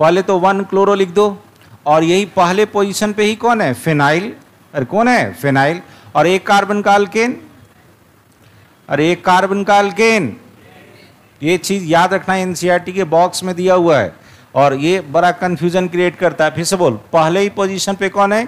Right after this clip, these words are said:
Chloro। और पहले ही position पे कौन है? Benzene को जब side chain में लिखते हैं तो क्या बोलते हैं? Phenyl। तो one chloro, one phenyl, methane।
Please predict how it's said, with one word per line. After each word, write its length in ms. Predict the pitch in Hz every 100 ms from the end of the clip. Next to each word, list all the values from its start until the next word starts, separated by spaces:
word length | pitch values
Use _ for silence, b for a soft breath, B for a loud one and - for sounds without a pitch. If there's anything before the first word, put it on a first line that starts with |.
| -
Chloro। 460 | 170 147 143 196 - B B 165
और 140 | 170
पहले 300 | 170 180 190
ही 40 | 214
position 380 | 220 208 226
पे 100 | 220
कौन 220 | 220 247 226
है? 140 | 151 120
Benzene 500 | 170 185 156 214 214
को 320 | 214 196 202 B B B
जब 180 | 113 160
side 360 | - 170 196 185
chain 260 | - 202
में 80 | 202
लिखते 220 | 196 -
हैं 100 | 202
तो 80 | 202
क्या 160 | 196 226
बोलते 280 | 226 220 208
हैं? 120 | 123
Phenyl। 520 | - 151 143 160 202 262 - b b -
तो 80 | 147
one 320 | 135 165 190 196 -
chloro, 340 | 190 190 190 190 180
one 280 | 170 196
phenyl, 540 | 185 196 190 190 226 254
methane। 600 | 254 156 147 151 147 104